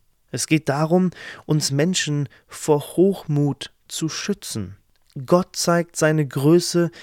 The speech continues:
Macht und Kreativität. Unsere Reaktion darauf kann nur ein Leben des Lobpreises sein. Und ein Stück weit sehen wir das dann auch an Weihnachten. Er zeigt seine Größe auch mit dem Stern und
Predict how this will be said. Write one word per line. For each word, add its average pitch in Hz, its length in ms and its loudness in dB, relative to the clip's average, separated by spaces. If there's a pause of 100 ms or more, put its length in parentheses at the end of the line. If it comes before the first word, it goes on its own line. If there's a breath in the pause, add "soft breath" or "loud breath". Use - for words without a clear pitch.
(180 loud breath)
Macht 135 540 0 (260 loud breath)
und 131 300 -4
Kreativität. 139 1000 -2 (300 loud breath)
Unsere 190 460 4
Reaktion 160 520 0
darauf 110 300 -2
kann 143 200 0
nur 143 200 2
ein 131 180 0
Leben 151 480 2
des - 300 -4
Lobpreises 101 640 -4
sein. 101 320 -8 (880)
Und 147 160 -4
ein 147 40 -4
Stück - 320 -2
weit 160 180 2
sehen 165 200 0
wir 160 40 0
das 151 140 -2
dann 147 120 -4
auch 131 180 -6
an 139 140 -4
Weihnachten. 127 460 -6
Er 117 140 -10
zeigt 165 380 -2
seine 147 220 0
Größe 139 360 -2
auch - 100 -4
mit 135 160 -6
dem 131 100 -6
Stern 120 320 -2
und 120 240 -10